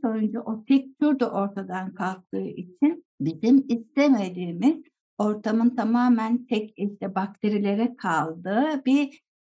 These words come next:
e, denizel ortam oluyor. Bu da kı-, kırılgan ve sağlıksız ekosistemler diyoruz.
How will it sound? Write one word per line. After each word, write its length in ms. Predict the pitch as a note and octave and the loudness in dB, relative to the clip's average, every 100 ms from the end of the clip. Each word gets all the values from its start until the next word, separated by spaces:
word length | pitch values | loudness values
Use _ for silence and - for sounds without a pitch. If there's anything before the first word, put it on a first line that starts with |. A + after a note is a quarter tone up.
| - | -2
e, 380 | A#3 A#3+ A#3+ A3+ | -2 2 0 6
denizel 540 | B3 B3 C#4+ C#4 G#3 | 6 6 4 4 2
ortam 440 | F3 - - E3+ | -2 -10 -12 -10
oluyor. 300 | E3 E3 E3 D#3 D3+ D#3 E3+ D#3+ D#3+ D#3+ - - | -8 -8 -8 -10 _ -20 -16 -12 -12 -12 -10 -6
Bu 100 | A#3+ | 0
da 120 | C#4 B3+ - | 2 0 -2
kı-, 240 | B3 A3+ | -2 0
kırılgan 540 | A#3+ A3+ A3 B3 C#4 | -2 0 0 4 4
ve 160 | A#3+ C4+ - | 4 -2 -2
sağlıksız 440 | A3 A3 - A#3+ - | -2 -2 -6 -8 -6
ekosistemler 1160 | F#3+ F#3+ F3 F#3 - F#3 F3+ F3 E3+ E3 D#3 | -8 -8 -8 -12 -10 -6 -4 -4 -4 -6 -8
diyoruz. 340 | E3 E3 E3 | -8 -8 -8